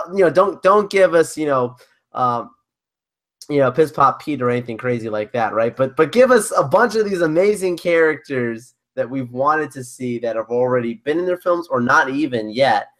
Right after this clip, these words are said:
and just throw them in the scene and just let us see, like, Civil War. I mean, I sat <laughs> back with the fight scene there, and that's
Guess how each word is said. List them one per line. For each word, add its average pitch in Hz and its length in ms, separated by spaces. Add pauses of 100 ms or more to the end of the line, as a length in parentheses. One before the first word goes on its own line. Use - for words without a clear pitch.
(840)
and 120 80
just - 180
throw 127 180
them 143 160
in 135 120
the 123 100
scene 120 420
and 104 180
just - 260
let 120 180
us 127 120
see, 120 340
like, 110 260
Civil 160 380
War. 147 300
I - 20
mean, 110 160
I 131 120
sat 139 340
<laughs> 127 100
back 139 260
with 131 140
the 123 100
fight 131 300
scene 120 240
there, 123 280
and 113 100
that's 127 240